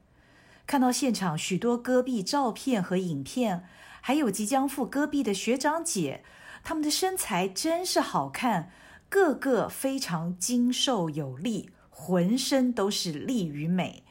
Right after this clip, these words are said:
当下就有股想去戈壁的冲动。于是我这个不太运动，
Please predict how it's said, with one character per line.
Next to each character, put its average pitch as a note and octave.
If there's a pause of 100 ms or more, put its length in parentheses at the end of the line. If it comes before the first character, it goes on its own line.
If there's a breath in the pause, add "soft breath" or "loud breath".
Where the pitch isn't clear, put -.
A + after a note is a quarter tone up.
(440 loud breath)
当 G#3
下 F3
就 A3+
有 F#3
股 E3+
想 C#3+
去 -
戈 A#3
壁 A3+
的 D#3+
冲 A3+
动。 C4 (600 loud breath)
于 D4+
是 E4 (180 loud breath)
我 C4+
这 F4
个 D4+
不 B3
太 E4
运 D4+
动， B3